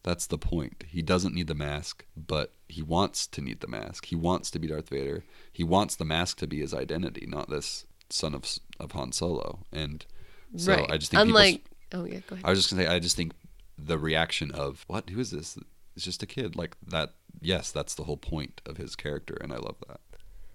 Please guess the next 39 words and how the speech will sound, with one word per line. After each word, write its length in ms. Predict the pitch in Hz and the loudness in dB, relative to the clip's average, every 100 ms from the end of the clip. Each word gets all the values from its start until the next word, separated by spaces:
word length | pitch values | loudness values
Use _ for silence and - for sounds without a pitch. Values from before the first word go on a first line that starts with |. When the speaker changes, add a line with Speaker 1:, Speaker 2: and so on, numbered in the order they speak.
| - - | -12 -12
Speaker 2:
Yeah, 100 | - | -4
I 100 | - | 0
was 120 | 185 180 | 2 2
just 120 | 180 | 2
thinking 340 | 180 180 170 | 2 4 2
that 160 | 165 - - | 0 -4 0
unlike 540 | 180 190 180 170 - | 2 4 4 4 0
Finn, 720 | - - 220 202 180 175 185 185 - _ - - | -10 2 6 6 6 4 0 -4 -14 _ -20 -4
who 160 | 175 160 | 0 0
is 120 | 165 | 0
forced 380 | - 220 233 - | 6 8 8 4
to 60 | |
have 100 | 196 | 2
a 40 | 165 | 2
max-, 360 | 165 156 - - | 2 0 -4 -8
mask 520 | - 180 170 170 - - | -2 0 0 -2 -10 -8
put 120 | - 170 | -2 0
upon 240 | 156 165 | 2 0
him, 200 | 160 160 156 - | 2 -2 -6 -12
Kylo 280 | - 175 165 | -2 2 4
Ren 220 | 165 165 | 4 2
very 180 | 165 165 | 2 4
much 300 | 160 160 - - - | 2 0 -2 -6 -2
chooses 540 | - 185 165 143 131 | 4 4 4 0 -2
his 180 | - 180 | -2 -2
Speaker 1:
Mm. 40 | 170 | 0
Speaker 2:
mask. 500 | - - 185 - - - | 0 -2 -6 -14 -14 -2
Speaker 1:
And 100 | 90 | 0
with 100 | 90 | 4
Kylo 160 | 110 110 | 6 6
Ren, 100 | 107 | 6
it's 140 | 90 | 2
interesting 600 | 82 - - 80 76 73 - - _ | -2 -2 0 0 -2 -6 -8 -16 _
with 140 | - 73 | -10 -2
The 80 | |
Last 260 | 71 69 - | 0 0 0
Jedi, 280 | 85 73 65 | 0 0 -2
too, 240 | - 73 | -4 -4
because 460 | 67 - 76 65 | -4 -4 -4 -4